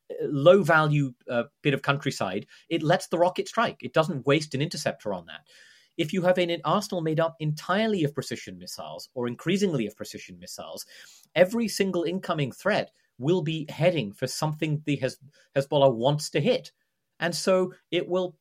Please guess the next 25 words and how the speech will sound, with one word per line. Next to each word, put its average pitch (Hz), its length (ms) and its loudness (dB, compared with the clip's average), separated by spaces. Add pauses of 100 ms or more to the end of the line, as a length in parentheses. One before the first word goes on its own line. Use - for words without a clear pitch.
place 190 340 -2 (140)
a 185 220 4
profound 196 760 -2
burden 104 420 0 (240)
on 120 380 0 (160)
the, 117 340 -2 (320)
uh, 123 200 0
interceptor 151 520 0
volumes 117 460 0
that 131 100 -8
you 120 100 -6
then 123 140 -2
have 131 140 -4
to 151 80 -8
come 143 180 -2
up 196 180 -2
with. 76 240 -10 (300)
And 139 160 -2
that 147 240 2
is 151 100 -2
going 143 200 0
to 127 40 0
be 120 240 -2
a 120 160 -2
huge, 147 580 -2